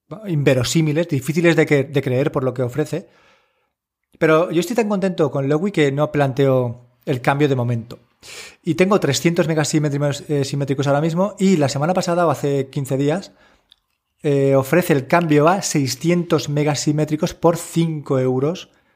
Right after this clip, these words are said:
eh, de más en tu factura. Quiero comentarte, Fer, yo he decidido no dar el paso de actualizarme a seiscientos megas simétricos porque los tuve con Vodafone hace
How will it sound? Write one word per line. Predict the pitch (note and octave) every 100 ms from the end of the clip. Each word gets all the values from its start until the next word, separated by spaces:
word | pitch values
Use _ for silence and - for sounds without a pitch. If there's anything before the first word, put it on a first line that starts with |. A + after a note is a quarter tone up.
| _ _ _ _
eh, | C#3 B2 A#2+ A#2+ B2
de | C3+ C3
más | B2 C#3 D#3+
en |
tu | C#3
factura. | C3 G#2+ - A2 - - _ _ - - - - _ _
Quiero | G3 A#3
comentarte, | G#3+ G3 D3+ C3 C3
Fer, | D3+ C3+ C#3
yo | A#2+ F#3 E3 - - _ _ _ _ _ -
he | G3+
decidido | G3+ - F3+ F3 E3
no | D3+ D#3 D3+
dar | D3+ C#3
el | C3+
paso | - D3 - B2 G2+ _ _ _ _
de | D3
actualizarme | C#3 - C#3+ C3 C3+ D3+ C3
a | B2
seiscientos | C3 A#2+ C#3+ D#3+
megas | D#3+ D3+ C3+
simétricos | C#3 C#3 D3 F3 D#3+
porque | C#3+ - C3+ B2 - - _ _
los | C#3 C#3 - -
tuve | G#3+ D#3 B2
con | C3+ B2
Vodafone | B2 A#2+ D3 D#3+
hace | D3 C#3 C3 B2+ B2+ A#2+ A#2